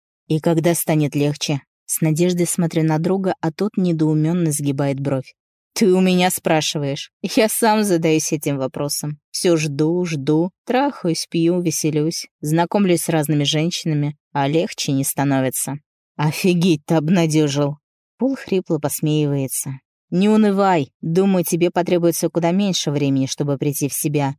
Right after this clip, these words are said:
У нас с тобой все-таки разные ситуации». И это правда. Полу должно быть в разы хуже, чем мне, ведь я прожил с куколкой всего месяц,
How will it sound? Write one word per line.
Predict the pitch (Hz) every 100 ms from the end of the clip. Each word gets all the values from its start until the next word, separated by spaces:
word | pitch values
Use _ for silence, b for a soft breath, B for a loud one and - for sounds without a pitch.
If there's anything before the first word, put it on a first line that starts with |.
| -
У | 160
нас | 196 233 -
с |
тобой | 220 208 202
все-таки | - 190 180 175 175 165 _
разные | 208 220 - 139 127
ситуации». | - 151 147 139 - - 131 131 _ _ _ -
И | 156
это | 170 147
правда. | 135 131 127 131 - _ 214
Полу | 214 202
должно | 185 185 185 190
быть | 180 -
в |
разы | 185 180 185
хуже, | - 196 156
чем | 135 - 139
мне, | 139 131 127 -
ведь | 160 160
я | 170 170
прожил | 175 160 160
с | -
куколкой | 170 - 160 156
всего | - 151 147
месяц, | 151 170 - 151 -